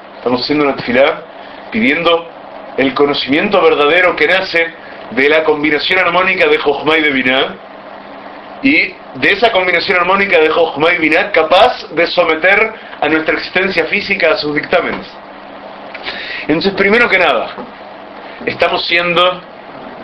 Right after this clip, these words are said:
estamos intentando ser muy hábiles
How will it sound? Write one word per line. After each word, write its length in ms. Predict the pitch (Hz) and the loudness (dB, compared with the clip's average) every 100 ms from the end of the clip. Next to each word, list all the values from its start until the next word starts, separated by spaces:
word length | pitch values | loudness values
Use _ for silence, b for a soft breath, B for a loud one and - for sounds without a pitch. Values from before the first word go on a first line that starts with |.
| - - - | -16 -16 -14
estamos 380 | 113 131 165 175 | -6 0 0 2
intentando 720 | 160 147 135 123 107 - 139 | 2 0 0 0 0 0 -2
ser 340 | - 147 131 120 - - - | 0 0 0 -4 -12 -14 -2
muy 280 | 147 180 | 2 4
hábiles 600 | 175 160 135 110 - - | 4 4 0 -2 -4 -14